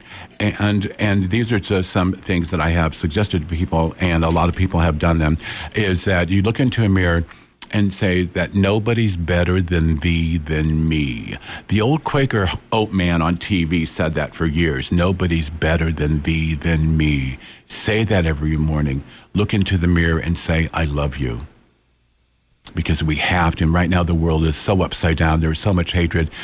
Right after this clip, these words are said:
There's so much negativity going in the, going on in the world.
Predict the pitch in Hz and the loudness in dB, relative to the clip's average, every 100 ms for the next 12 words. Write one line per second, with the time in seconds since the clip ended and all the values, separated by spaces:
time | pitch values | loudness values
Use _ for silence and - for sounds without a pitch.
0 | - - 87 - 110 98 98 87 80 78 | -10 -2 -2 2 2 2 2 2 0 -2
1 | - 87 87 85 95 85 82 82 85 80 | 0 2 2 2 2 2 2 2 2 0
2 | - 90 92 87 82 85 82 80 85 80 | -2 -2 2 2 4 2 2 0 2 2
3 | 78 | 0